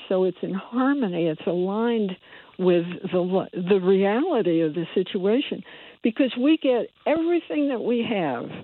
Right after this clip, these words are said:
all of our food, all of our clothing, every object, every building, everything,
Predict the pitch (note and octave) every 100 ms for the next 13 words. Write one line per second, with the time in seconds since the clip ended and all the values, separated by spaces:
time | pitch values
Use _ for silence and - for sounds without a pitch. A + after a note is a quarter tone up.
0 | - _ _ _ _ _ B3+ D4+ C4+ G#3+
1 | G3 E3 - - C4+ B3+ G#3+ D#3+ D#3 -
2 | _ _ _ - _ _ _ _ - A#3
3 | A3+ F#3+ F3 D3+ - - D4 A#3+ F#3 D3+
4 | B2+ - - B3+ A#3+ C4 A3 - - A#3
5 | A3 - C3+ F#2 - - - - B3 A#3
6 | A#3+ G#3 F#3 G3 G3+ D#3+ D3 C#3 - _
7 | _ _ - D#4 D4 A#3 - D#3+ A2